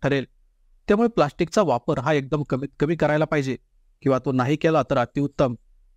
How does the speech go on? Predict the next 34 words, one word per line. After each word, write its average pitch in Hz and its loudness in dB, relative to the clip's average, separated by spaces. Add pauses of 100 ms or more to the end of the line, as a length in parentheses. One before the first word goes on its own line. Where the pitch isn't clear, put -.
(560)
प्लास्टिकमध्ये 202 2
फ्लोराईड, 156 0 (200)
आर्सेनिक 143 -4 (220)
आणि 165 0
ॲल्युमिनियम 170 2
सारखी 160 -2
अनेक 156 0
प्रकारचे 143 -2
हानिकारक 143 -2 (100)
केमिकल्स 131 -2
असतात, 143 -2 (500)
जे 165 4
आपल्या 202 4
आरोग्याला 165 2
हानी 156 -2
पोहोचवतात. 156 0 (760)
त्यामुळे 214 4
पिण्याच्या 175 0
पाण्यासाठी 156 0
तर 143 -4
प्लास्टिकच्या 143 -2
बाटल्या 143 0
न 151 0
वापरणेच 139 0
आपल्या 139 2
आरोग्याच्या 139 -2
दृष्टीने 139 -2
अधिक 143 -2
फायदेशीर 135 -2
ठरेल. 156 0 (640)
प्लास्टिकच्या 185 2
बाटल्यांमधून 165 0
पाणी 139 -2
प्यायल्याने 131 -2